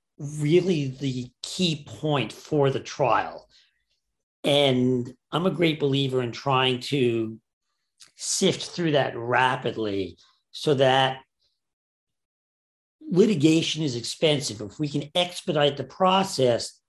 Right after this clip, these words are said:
by presenting the jury or the judge with really the only limited questions that are left,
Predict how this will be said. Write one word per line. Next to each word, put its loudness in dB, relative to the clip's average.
by 4
presenting -2
the -2
jury 4
or -2
the -2
judge 0
with 2
really 6
the -4
only 2
limited -4
questions 0
that 2
are 0
left, -2